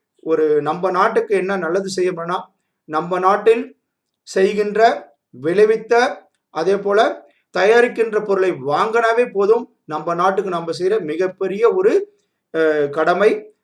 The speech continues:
நம்ம நாட்டுக்கு மிகப்பெரிய ஒரு சேவை. அதே போல அயல் நாட்டுடைய பொருள்களை வந்து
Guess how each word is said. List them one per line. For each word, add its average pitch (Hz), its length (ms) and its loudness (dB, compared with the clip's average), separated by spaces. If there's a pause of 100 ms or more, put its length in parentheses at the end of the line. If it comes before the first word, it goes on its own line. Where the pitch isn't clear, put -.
நம்ம 165 260 -6
நாட்டுக்கு 202 340 0
மிகப்பெரிய 190 540 0
ஒரு 180 240 0
சேவை. 170 480 0 (420)
அதே - 220 4
போல - 500 -2
அயல் 233 380 4
நாட்டுடைய 220 460 2
பொருள்களை 196 380 -2
வந்து 196 300 -6